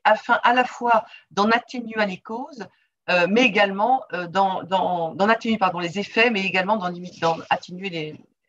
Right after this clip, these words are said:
limiter les causes. Alors, en France, si je prends l'exemple français, euh, slide suivante s'il vous plaît, euh, comment nous avons décidé d'agir ? Alors, nous avons organisé une gouvernance avec un comité de pilotage, comité consultatif. Nous avons adressé un questionnaire,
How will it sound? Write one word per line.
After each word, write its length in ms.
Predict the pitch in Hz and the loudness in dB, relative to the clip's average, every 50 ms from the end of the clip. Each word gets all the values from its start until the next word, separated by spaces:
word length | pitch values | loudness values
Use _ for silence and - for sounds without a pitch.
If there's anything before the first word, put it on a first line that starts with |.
| _ _ _ | _ _ _
limiter 300 | 190 214 202 - - 220 | -8 -8 -8 -8 -6 -4
les 120 | 190 170 | -4 -4
causes. 260 | - - - - _ _ _ _ _ _ _ _ _ _ _ _ _ _ | -6 -10 -18 -20 _ _ _ _ _ _ _ _ _ _ _ _ _ _
Alors, 260 | 202 208 202 190 - - - _ _ _ _ _ _ _ _ _ _ _ _ _ _ _ _ _ _ _ | 4 4 4 4 2 -2 -12 _ _ _ _ _ _ _ _ _ _ _ _ _ _ _ _ _ _ _
en 140 | 208 254 269 | 4 4 4
France, 420 | - - - 247 247 - - - | 2 2 4 6 6 6 4 0
si 100 | - 214 | -6 -6
je 120 | 202 214 208 | -4 -4 -6
prends 260 | - - - 240 226 | -6 0 2 4 4
l'exemple 480 | 214 202 185 175 202 196 190 - - | 4 0 -2 -2 -2 -2 -2 -4 -8
français, 540 | 160 _ - 185 - - - 233 214 247 220 | -20 _ -20 -20 -20 -14 -10 -6 -4 -4 -4
euh, 80 | - - | -6 -8
slide 280 | - _ 175 175 - | -12 _ -16 -16 -16
suivante 360 | _ - - 185 180 196 190 - | _ -18 -16 -14 -14 -16 -16 -18
s'il 140 | - 156 | -20 -20
vous 80 | 160 175 | -20 -20
plaît, 300 | _ - 220 233 254 254 - - - - _ _ _ _ _ - | _ -2 0 0 0 0 -6 -14 -20 -20 _ _ _ _ _ 0
euh, 600 | 170 175 175 170 165 165 165 170 165 165 165 233 - - | 2 4 6 6 6 6 6 6 6 4 2 0 -2 2
comment 420 | - 269 254 247 254 269 277 285 | 4 6 6 8 8 6 6 6
nous 220 | 277 247 214 185 | 4 0 0 0
avons 240 | 208 208 202 208 220 | 0 0 0 0 -4
décidé 460 | 220 202 208 202 - - 190 202 220 | -4 -6 -8 -8 -8 -10 -8 -6 -4
d'agir ? 360 | 185 185 190 165 135 151 156 - | -2 -4 -4 -4 -6 -6 -4 -4
Alors, 120 | - - 151 | -4 -6 -6
nous 160 | 190 196 202 | -6 -2 0
avons 440 | 226 226 208 240 247 240 233 214 - | 0 0 2 0 0 0 0 -2 -4
organisé 520 | - 175 180 - 190 185 185 185 165 175 165 | -8 -12 -8 -8 -6 -6 -6 -8 -10 -8 -8
une 100 | 151 139 | -8 -10
gouvernance 720 | - - 226 220 220 220 220 214 214 226 262 262 - - | -12 -14 -4 0 0 2 2 0 0 -2 -2 -4 -6 -12
avec 180 | 175 - - - | -18 -18 -20 -20
un 60 | - - _ | -20 -20 _
comité 280 | _ 151 156 _ - 170 | _ -20 -20 _ -20 -20
de 40 | _ _ | _ _
pilotage, 480 | 170 165 170 - _ - 202 202 202 | -16 -14 -14 -14 _ 0 0 0 0
comité 300 | - - 156 156 _ _ | -4 -12 -18 -20 _ _
consultatif. 600 | _ _ _ - 170 - - - - - 269 285 - _ _ _ _ _ _ _ | _ _ _ -20 -18 -14 -14 -14 -12 -12 -12 -12 -12 _ _ _ _ _ _ _
Nous 140 | _ 175 196 | _ 2 2
avons 140 | 214 220 240 | 4 6 6
adressé 360 | 240 240 233 214 233 - - | 6 4 4 0 -6 -4 -2
un 60 | 233 | -2
questionnaire, 720 | 226 - 240 233 - - - 220 220 208 214 220 214 170 165 | -2 -2 -8 -14 -12 -10 -8 -6 -2 0 0 2 2 0 -2